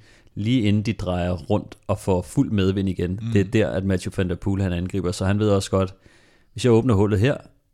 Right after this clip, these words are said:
Speaker 1: så om, om ikke så længe, så drejer jeg om i medvind, og så, øh, s-,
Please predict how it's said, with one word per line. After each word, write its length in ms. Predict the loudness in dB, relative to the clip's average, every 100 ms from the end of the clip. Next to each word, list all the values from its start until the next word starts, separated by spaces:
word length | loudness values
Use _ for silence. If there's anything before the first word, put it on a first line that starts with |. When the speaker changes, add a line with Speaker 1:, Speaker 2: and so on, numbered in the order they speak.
| _
Speaker 1:
så 140 | -2 2 4 2 0
om, 180 | 0 0 0 0
om 160 | -2 0
ikke 120 | 0
så 100 | -2
længe, 360 | 0 0 -2
så 140 | -4 -6
drejer 220 | 0 2
jeg 80 | 2
om 120 | 0
i 60 | 0
medvind, 460 | 2 2 2 0 -2
og 100 | -8
så, 360 | -2 0 2 0
øh, 320 | -2 -4 -6
s-, 300 | -10 -14